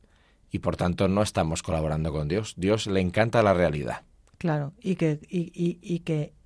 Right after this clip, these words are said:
Speaker 2: y que, mm, continuamos dándole la mano a los impedimentos
Speaker 1: Claro.
Speaker 2: que, que
Speaker 1: Bajo
Speaker 2: no
Speaker 1: capa de bien, sí.
Speaker 2: Bajo capa de bien. Pues hay un, un comentario aquí que vamos a leer de, de San Efrén de, de Nisibi, porque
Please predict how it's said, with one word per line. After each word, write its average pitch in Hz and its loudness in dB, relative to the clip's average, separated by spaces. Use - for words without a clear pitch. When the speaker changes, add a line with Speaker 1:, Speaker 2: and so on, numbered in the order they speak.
Speaker 2:
y 175 -6
que, 160 -2
mm, 165 0
continuamos 165 4
dándole 175 4
la 175 4
mano 180 2
a 160 -2
los 151 -2
impedimentos 151 2
Speaker 1:
Claro. - -12
Speaker 2:
que, 147 -2
que 147 -6
Speaker 1:
Bajo 175 4
Speaker 2:
no - 2
Speaker 1:
capa 101 2
de 82 4
bien, 73 -2
sí. 196 0
Speaker 2:
Bajo 160 0
capa 160 -2
de 143 -2
bien. 139 -2
Pues 202 6
hay 247 8
un, 240 6
un 226 4
comentario 214 4
aquí 202 -4
que 202 0
vamos 190 0
a 196 2
leer 196 2
de, 180 6
de 180 0
San 190 2
Efrén 196 2
de, 190 2
de 190 0
Nisibi, 202 4
porque 196 -2